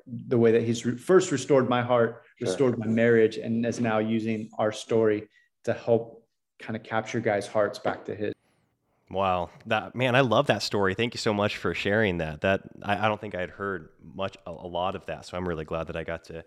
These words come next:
Speaker 3: hear that. You know, getting to that place,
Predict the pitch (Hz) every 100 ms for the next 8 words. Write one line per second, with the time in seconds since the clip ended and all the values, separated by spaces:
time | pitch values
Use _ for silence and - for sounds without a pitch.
0 | - - - _ - 113 104 98 120 120
1 | 104 101 _ - 104 101 _ - 139 135
2 | 120 104 - - 107 98 - -